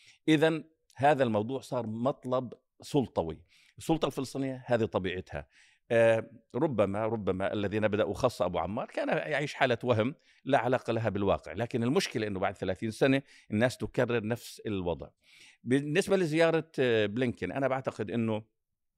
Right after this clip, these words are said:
إس-، ال-، الإسرائيليين والأمريكان يعرفون سقف السلطة الفلسطينية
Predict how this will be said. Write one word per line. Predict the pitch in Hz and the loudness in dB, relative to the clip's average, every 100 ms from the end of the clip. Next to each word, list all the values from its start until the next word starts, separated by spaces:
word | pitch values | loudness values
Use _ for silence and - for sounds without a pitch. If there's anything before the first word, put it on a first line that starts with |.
| _ _ _ - _ _ - | _ _ _ -20 _ _ -12
إس-، | - | -8
ال-، | - 104 | -4 -2
الإسرائيليين | 95 101 - 107 101 101 98 104 104 101 | -2 -4 -2 0 0 -2 -4 -6 -6 -6
والأمريكان | 90 107 104 95 95 104 98 87 | -6 -4 -4 -4 -4 -4 -4 -4
يعرفون | 85 87 90 113 101 | -4 -4 -6 -6 -6
سقف | - 113 - - - | -4 -6 -6 -14 -16
السلطة | - 90 - | -10 -8 -8
الفلسطينية | - - - 82 82 - | -10 -12 -12 -12 -12 -14